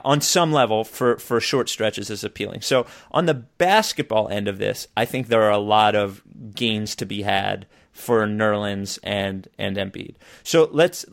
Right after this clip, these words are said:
let's go to what Embiid said, because there, I think there are a lot of,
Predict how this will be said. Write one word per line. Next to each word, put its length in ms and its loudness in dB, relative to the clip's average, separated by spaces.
let's 280 -2
go 120 4
to 120 -2
what 240 0
Embiid 460 -6
said, 500 -6
because 300 -6
there, 120 2
I 80 4
think 220 -6
there 120 0
are 60 2
a 60 2
lot 260 2
of, 300 -4